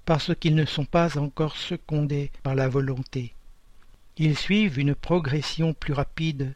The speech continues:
à mesure que l'esprit acquiert une conscience plus parfaite de lui-même.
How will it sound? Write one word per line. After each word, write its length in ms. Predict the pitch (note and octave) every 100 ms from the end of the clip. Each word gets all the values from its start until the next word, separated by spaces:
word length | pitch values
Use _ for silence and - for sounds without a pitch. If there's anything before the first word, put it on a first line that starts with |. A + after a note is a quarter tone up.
| -
à 80 | D3+
mesure 400 | D3+ B2+ C#3+ -
que 100 | D3+
l'esprit 580 | C#3 - - - D#3 -
acquiert 640 | E3+ D#3 - D3 D3 C#3+ -
une 160 | D#3 D#3
conscience 680 | - D#3+ - D#3+ D#3 D3+
plus 180 | - D3+
parfaite 640 | - D3 - - D3+ - C#3+
de 120 | A#2+
lui-même. 680 | B2 B2+ B2+ B2 A#2+ A#2